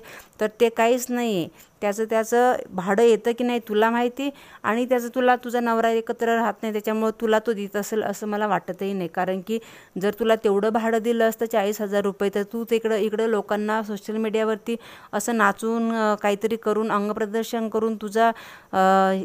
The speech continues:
इकडं बाजार नसता भरवला तू, मला तरी वाटत आहे. त्यामुळं तू छपरी आता काय कर, तुझे व्ह्यूज खाली घसरायला लागलेले आहेत, तुझे व्ह्यूज एकदा बघ, आणि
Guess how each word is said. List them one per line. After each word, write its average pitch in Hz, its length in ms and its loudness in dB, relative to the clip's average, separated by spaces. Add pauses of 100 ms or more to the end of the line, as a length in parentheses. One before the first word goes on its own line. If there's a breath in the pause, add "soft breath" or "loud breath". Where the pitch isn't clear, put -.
इकडं 214 260 -2
बाजार 208 400 2
नसता 240 320 -4
भरवला 185 460 -2
तू, 170 180 -8 (200)
मला 196 260 0
तरी 226 280 0
वाटत 190 300 -2
आहे. 175 100 0
त्यामुळं 196 380 -2
तू 233 60 -4 (100)
छपरी 196 220 -2
आता 196 180 2
काय 202 220 0
कर, 240 200 0 (560 loud breath)
तुझे 214 340 4
व्ह्यूज 214 360 2
खाली 214 260 0
घसरायला 202 500 2
लागलेले 226 380 2
आहेत, 233 240 4 (420 soft breath)
तुझे 208 160 0
व्ह्यूज 214 320 0
एकदा 240 260 4
बघ, 262 240 4 (300 loud breath)
आणि 208 160 2